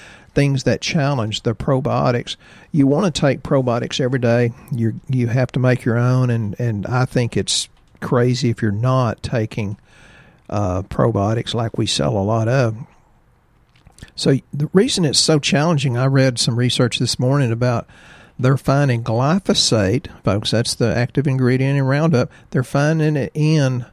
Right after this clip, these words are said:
things like the tubes where they're feeding babies that are having problems. They're finding it in, uh, this formula, who I will not name. Uh,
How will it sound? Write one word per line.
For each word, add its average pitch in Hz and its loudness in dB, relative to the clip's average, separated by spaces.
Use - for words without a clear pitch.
things 123 0
like 113 -2
the - 2
tubes 123 0
where 113 0
they're 98 -2
feeding 113 -2
babies 113 -2
that 98 0
are 92 -2
having 101 -4
problems. 113 -4
They're 107 -2
finding 123 -2
it 107 -6
in, 123 -2
uh, 101 -4
this 113 -2
formula, 117 0
who 113 0
I 104 -2
will 123 2
not 117 -2
name. 113 -2
Uh, 113 -4